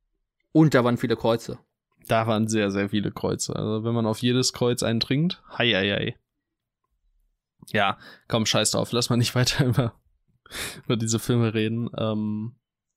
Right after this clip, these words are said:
Speaker 2: Godzilla, Minus One, neuer Godzilla-Film von Toho.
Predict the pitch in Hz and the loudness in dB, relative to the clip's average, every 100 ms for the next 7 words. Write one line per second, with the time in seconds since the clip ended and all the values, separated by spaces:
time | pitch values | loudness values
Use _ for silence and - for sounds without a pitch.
0 | _ _ _ _ 123 - 175 170 104 - | _ _ _ _ -4 0 0 0 -2 -2
1 | 117 135 151 131 127 151 123 - - 127 | 0 2 2 2 2 0 0 -4 -4 0
2 | 139 135 131 123 - 143 139 139 131 117 | 2 2 2 0 2 0 2 0 0 0
3 | - 156 - - | 2 0 -2 -8